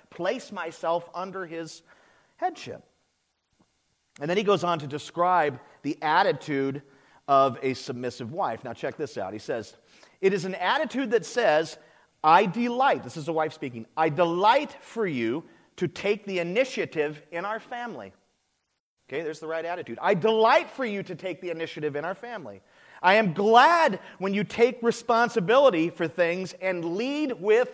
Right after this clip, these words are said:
love. I don't flourish when you are passive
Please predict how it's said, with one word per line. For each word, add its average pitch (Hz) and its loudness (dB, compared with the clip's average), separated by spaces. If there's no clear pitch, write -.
love. 247 4
I 196 8
don't 254 6
flourish 311 8
when 190 0
you 202 6
are 202 10
passive 214 4